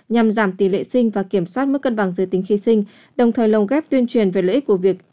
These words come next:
sinh ít con đối với phát triển kinh tế xã hội và nuôi dạy tốt, xây dựng gia đình hạnh phúc, tập trung vận động không tảo hôn, hôn nhân cận huyết thống, không kết hôn và sinh con quá sớm, không sinh nhiều con, tuyên truyền hậu quả của mức sinh cao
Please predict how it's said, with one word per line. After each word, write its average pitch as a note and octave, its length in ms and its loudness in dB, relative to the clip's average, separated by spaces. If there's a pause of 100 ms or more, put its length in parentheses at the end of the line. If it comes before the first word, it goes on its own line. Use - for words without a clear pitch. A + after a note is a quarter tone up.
(260)
sinh A#3+ 220 0
ít D4+ 120 0
con A#3 320 0
đối G#3 100 2
với G3 140 2
phát C#4 180 -4
triển G3+ 180 0
kinh F#3+ 240 -2
tế F#3 180 0
xã C4 140 -4
hội A#3 140 2
và F#3+ 120 -4
nuôi F#3+ 160 0
dạy F#3+ 180 -2
tốt, C4+ 240 0 (280)
xây C#4 160 2
dựng A3 180 0
gia B3 100 -2
đình A3 160 2
hạnh F#3+ 140 -2
phúc, D#4 260 0 (300)
tập A3 200 0
trung C#4 240 2
vận G3 200 0
động G3+ 220 0
không B3+ 300 -2
tảo G3 180 -2
hôn, A3+ 240 0
hôn A3+ 200 0
nhân A3 180 2
cận G#3+ 200 -4
huyết C#4 160 -4
thống, A3+ 240 2 (260)
không B3+ 220 0
kết D4+ 180 0
hôn B3+ 180 2
và F#3+ 120 -2
sinh G#3+ 200 -4
con G#3 220 -2
quá F#3 140 0
sớm, G3 300 0 (240)
không C#4 220 0
sinh B3 200 0
nhiều G3 160 2
con, A3+ 280 2 (280)
tuyên D4+ 140 2
truyền A#3+ 180 2
hậu B3 120 0
quả F#3+ 260 0
của F#3+ 120 -2
mức B3+ 180 0
sinh B3 200 -2
cao A3+ 280 0